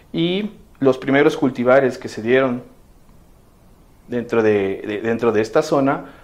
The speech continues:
fueron el trigo, la lenteja y los chícharos principalmente. Posteriormente, hablando en el, en el rango de tiempo que es de diez mil a ocho mil años, se incrementó lo que se conoce como la domesticación de plantas.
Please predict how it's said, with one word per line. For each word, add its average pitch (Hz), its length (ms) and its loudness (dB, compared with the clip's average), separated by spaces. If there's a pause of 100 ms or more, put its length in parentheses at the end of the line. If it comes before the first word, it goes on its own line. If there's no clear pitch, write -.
(260)
fueron 101 280 -2
el 85 120 -12
trigo, 156 600 0 (480)
la 98 220 -8
lenteja 147 640 0 (180)
y 117 80 -6
los 101 160 -6
chícharos 92 460 -10
principalmente. 120 960 0 (1300)
Posteriormente, 180 760 4
hablando 156 400 4
en 156 100 4
el, 117 260 0
en 117 100 -2
el 117 120 -2
rango 139 280 4
de 123 120 2
tiempo 135 420 -4
que 127 80 0
es 127 80 0
de 127 100 2
diez 110 220 -4
mil 127 240 2
a 117 40 8
ocho - 200 -2
mil 120 260 -2
años, 120 560 -4 (880)
se - 140 -2
incrementó 120 580 2
lo 143 140 6
que - 80 -8
se - 100 -12
conoce 123 400 -2
como 110 240 -4
la 104 140 0
domesticación 101 680 -10
de 110 100 -2
plantas. 151 580 -2